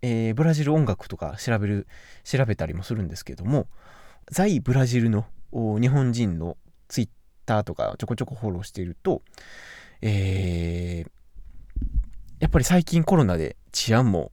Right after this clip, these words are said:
悪い治安がさらに悪化してるみたいで、えー、車に乗ってたら急に、えー、四人ぐらいの男に囲まれて、えー、所持金とか、あー、バッグを全部奪われ、奪われてとか、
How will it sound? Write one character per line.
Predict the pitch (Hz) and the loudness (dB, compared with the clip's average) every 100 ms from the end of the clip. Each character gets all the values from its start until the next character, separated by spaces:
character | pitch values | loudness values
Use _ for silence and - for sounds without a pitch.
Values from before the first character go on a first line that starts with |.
| - - | -12 0
悪 | 139 175 | 4 4
い | 113 | 4
治 | - 120 | 2 2
安 | 110 | 4
が | 107 | 2
さ | 131 | 4
ら | 170 | 4
に | 143 | 4
悪 | - - | 0 -6
化 | 92 | -6
し | - | -4
て | |
る | 92 | -4
み | 90 | -2
た | 69 | -4
い | - | -4
で、 | - - - - - - - - - - | -8 -10 -18 -18 -20 -20 -18 -18 -18 -8
え | 117 107 98 92 92 | 0 2 2 2 -2
ー、 | |
車 | - 180 175 170 | 2 2 4 4
に | 160 | 4
乗 | 165 | 0
っ | |
て | - 170 | 0 2
た | 131 | 4
ら | 147 170 170 - - | 6 6 4 0 -6
急 | - 151 | 0 2
に、 | 135 131 - | 2 -2 -6
え | - 110 | -2 2
ー、 | 104 | 6
四 | 127 | 6
人 | 131 131 | 6 6
ぐ | 117 | 6
ら | |
い | 95 | 4
の | 82 | 2
男 | 87 - | -4 -4
に | 82 | -4
囲 | 82 - 101 | -4 -4 -2
ま | 92 | 0
れ | 80 | 0
て、 | 139 139 - - - - - | 2 2 0 -10 -20 -20 -10
え | - 87 87 87 87 85 | -4 -2 -2 -4 -4 -6
ー、 | |
所 | - 127 | -2 0
持 | 113 | 0
金 | - 101 | 0 -2
と | - | 0
か、 | 95 - - | -6 -8 -8
あ | - 87 85 | -4 -2 0
ー、 | |
バ | 104 | -2
ッ | - | -4
グ | - | -10
を | 53 | -4
全 | 110 | 0
部 | 92 | 0
奪 | 80 98 | 0 0
わ | |
れ、 | 95 87 | 0 -2
奪 | 98 101 | -2 0
わ | 90 | 0
れ | 82 | 0
て | - | -8
と | - | -14
か、 | - | -14